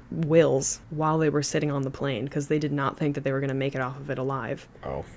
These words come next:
Speaker 1: Captain Reyes knew that if he didn't think fast, they would miss their chance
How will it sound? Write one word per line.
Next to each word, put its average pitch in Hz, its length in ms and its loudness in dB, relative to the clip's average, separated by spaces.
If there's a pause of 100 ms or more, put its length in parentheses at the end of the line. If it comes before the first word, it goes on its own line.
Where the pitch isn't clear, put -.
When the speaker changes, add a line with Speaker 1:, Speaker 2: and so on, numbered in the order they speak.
(300)
Speaker 1:
Captain 208 460 6
Reyes 160 420 4
knew 165 520 8 (260)
that 160 100 4
if 147 120 0
he 190 180 2
didn't 180 200 8
think 156 200 -2
fast, 143 560 -2
they 160 120 4
would 165 120 6
miss 165 320 4
their 165 140 2
chance 151 440 -2